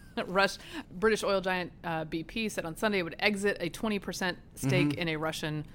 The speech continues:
Speaker 1: uh, oil company.
Speaker 2: Rosneft.
Speaker 1: Uh, some French, French investments and Shell are also making that decision. And then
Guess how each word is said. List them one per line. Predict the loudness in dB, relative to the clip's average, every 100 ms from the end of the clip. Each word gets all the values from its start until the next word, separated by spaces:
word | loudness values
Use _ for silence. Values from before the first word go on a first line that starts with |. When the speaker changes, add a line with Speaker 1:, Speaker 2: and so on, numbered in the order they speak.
| -18 -6 -2
Speaker 1:
uh, | -2 -2
oil | -2 -4
company. | -2 6 8
Speaker 2:
Rosneft. | 8 6 2 2 -2 -4
Speaker 1:
Uh, | -2 -2
some | -2 -4
French, | -4 -2 -4 -4 -8 -10 -16 -20 -20 -18 0
French | 2 2
investments | 2 2 2 -2 -4
and | -6 -6
Shell | 2 4 6 2 -2
are | -4 -4
also | 0 0 2
making | 0 -2 -2
that | -2 -2
decision. | -4 -6 -6 -4
And | -2 0
then | 0